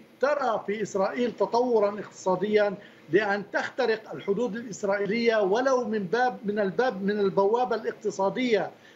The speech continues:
ولذلك كان هناك من دعا أرنون سوفير قبل عشرين عاما بإحاطة إسرائيل بالأسوار بالضبط في هذه القضية، في قضية الفقر مقابل الغنى الفاحش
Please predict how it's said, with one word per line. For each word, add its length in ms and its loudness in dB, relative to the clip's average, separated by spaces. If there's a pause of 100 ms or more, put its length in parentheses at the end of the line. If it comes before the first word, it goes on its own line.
(140)
ولذلك 500 2 (220)
كان 240 -2
هناك 460 -2
من 200 -2
دعا 400 0
أرنون 320 -2
سوفير 340 0
قبل 260 -4
عشرين 440 -4
عاما 500 -2 (380)
بإحاطة 800 0
إسرائيل 560 -2
بالأسوار 800 0 (340)
بالضبط 480 0 (120)
في 140 -2
هذه 300 0
القضية، 520 0
في 180 -4
قضية 500 0 (400)
الفقر 600 0
مقابل 720 0
الغنى 680 0 (240)
الفاحش 480 -4